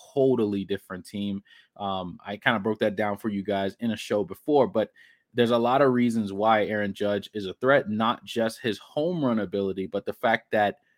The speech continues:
when he's out there, he gets on base,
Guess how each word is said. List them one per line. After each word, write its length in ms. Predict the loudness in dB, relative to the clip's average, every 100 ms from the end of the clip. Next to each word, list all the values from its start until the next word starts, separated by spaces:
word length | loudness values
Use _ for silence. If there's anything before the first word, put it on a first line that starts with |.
| _ _ -4
when 200 | 0 0
he's 280 | 0 -4 -4
out 260 | -4 -2 0
there, 340 | 0 0 -2 _
he 320 | -10 -6 -6
gets 400 | -4 -2 -2 -2
on 200 | -4 -2
base, 440 | -4 -8 -12 -14